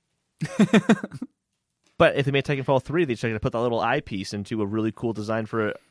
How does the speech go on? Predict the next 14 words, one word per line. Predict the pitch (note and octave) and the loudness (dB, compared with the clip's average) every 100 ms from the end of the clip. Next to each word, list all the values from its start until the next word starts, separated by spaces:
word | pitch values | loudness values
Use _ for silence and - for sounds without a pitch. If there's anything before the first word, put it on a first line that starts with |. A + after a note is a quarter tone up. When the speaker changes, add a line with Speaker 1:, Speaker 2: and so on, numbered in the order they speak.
| _ _ _ - | _ _ _ -20
Speaker 2:
for | - A#2 | -4 -2
a | |
Titan, | - C3+ A#2+ | 2 0 0
and | A2 | -2
then | G2+ G2+ - | -4 -6 -6
that's | G2+ G#2 | -6 -2
it. | C#3+ B2+ _ - - - - - - E3+ | -2 -4 _ -20 -20 -20 -20 -20 -18 0
Speaker 1:
Yeah, | F#3+ A3+ B3 G#3+ | 10 10 10 8
I | A3 | 8
also, | A#3+ C4 C#4+ C4+ | 8 4 2 0
<laughs> | - E5+ D#5+ G#3 - - A3 - - - - - - - - | -2 -4 0 2 2 2 -2 -14 -18 -20 -16 -16 -16 -8 4
I | G#3+ G#3+ | 4 4
kind | C4 B3+ | 2 4
of | A#3 | 2